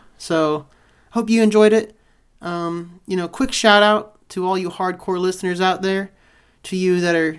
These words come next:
you know, listening to it every week and, you know, reaching out to me and saying kind words of encouragement and, you know, letting me know that you enjoy it. That stuff seriously makes my fucking day, and it makes it much easier to do this.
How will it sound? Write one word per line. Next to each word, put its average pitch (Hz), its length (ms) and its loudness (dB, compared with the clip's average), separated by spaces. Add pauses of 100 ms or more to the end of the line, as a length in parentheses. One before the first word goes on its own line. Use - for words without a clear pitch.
(140)
you 175 100 -6
know, 156 200 -4
listening 185 440 0
to 190 140 0
it 180 60 2
every 175 180 0
week 185 360 -2
and, 151 160 -10 (320)
you 180 120 -6
know, 160 280 -6 (160)
reaching 196 440 -2
out 185 200 2
to 190 80 -4
me 185 340 2
and 151 320 -8
saying 175 300 -8
kind 180 320 -4
words 170 360 -4
of 147 160 -10
encouragement 175 720 -6
and, 147 220 -8 (500)
you 156 60 -4
know, 165 100 2
letting 175 280 2
me 175 80 0
know 165 200 0
that 170 160 -4
you 185 140 2
enjoy 165 320 0
it. 127 180 -10 (200)
That 190 200 -2
stuff - 600 -6 (180)
seriously 165 760 -2
makes 151 280 -6
my 147 80 -6
fucking 139 360 -4
day, 185 420 2 (580)
and 175 300 0
it 156 80 0
makes 214 240 4
it 202 60 -2
much 208 180 2
easier 180 640 2
to - 100 -16
do 156 200 -2
this. - 420 -14